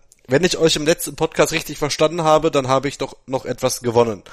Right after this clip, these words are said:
Was für eine Überraschung nach den ersten Schwierigkeiten. Ich wollte mich nur noch mal kurz melden und euch meine Adresse übermitteln, damit ihr eure Preise auch verschenken könnt.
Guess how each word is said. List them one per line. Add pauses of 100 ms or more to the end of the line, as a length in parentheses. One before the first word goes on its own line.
(380)
Was
für
eine
Überraschung
nach
den
ersten
Schwierigkeiten. (340)
Ich
wollte
mich
nur
noch
mal
kurz
melden
und
euch
meine
Adresse
übermitteln,
damit
ihr
eure
Preise
auch
verschenken
könnt.